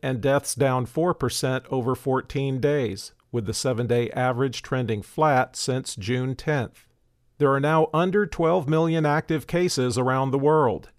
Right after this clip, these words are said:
at eleven million nine hundred ninety-one thousand five hundred ninety-six. The five countries with the most new cases,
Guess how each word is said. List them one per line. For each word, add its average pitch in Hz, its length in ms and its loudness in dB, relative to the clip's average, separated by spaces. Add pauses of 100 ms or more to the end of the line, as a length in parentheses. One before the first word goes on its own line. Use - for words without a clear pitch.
at 120 120 0
eleven 120 480 0
million 135 420 0
nine 127 260 0
hundred 131 360 -2
ninety-one 143 540 0
thousand 127 600 0
five 151 420 -2
hundred 127 440 -2
ninety-six. 110 1000 -4 (540)
The 123 80 -4
five 147 280 2
countries 143 460 -2
with 127 100 -2
the 120 80 -2
most 131 320 0
new 135 160 0
cases, 135 720 -2